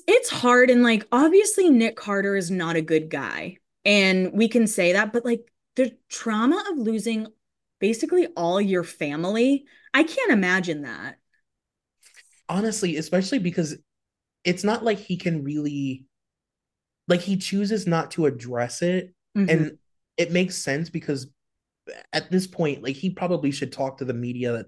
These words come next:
Speaker 2: the least amount possible
Speaker 1: Mm-hmm.
Speaker 2: with all the skeletons that Nick Carter is hiding in his closet.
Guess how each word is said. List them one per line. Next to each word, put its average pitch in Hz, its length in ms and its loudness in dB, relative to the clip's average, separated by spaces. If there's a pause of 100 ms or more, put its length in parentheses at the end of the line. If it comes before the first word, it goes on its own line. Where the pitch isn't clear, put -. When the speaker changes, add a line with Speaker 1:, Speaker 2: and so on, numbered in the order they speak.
(180)
Speaker 2:
the 127 80 -4
least 123 340 -6
amount 117 340 -6
possible 139 720 -6 (420)
Speaker 1:
Mm-hmm. 190 460 2
Speaker 2:
with - 100 -8
all 131 200 -2
the - 100 -20
skeletons 123 600 -4
that 113 200 -2
Nick 120 180 -8
Carter 120 220 -4
is 120 140 -6
hiding 120 260 -6
in 117 80 -6
his 110 120 -10
closet. 131 580 -6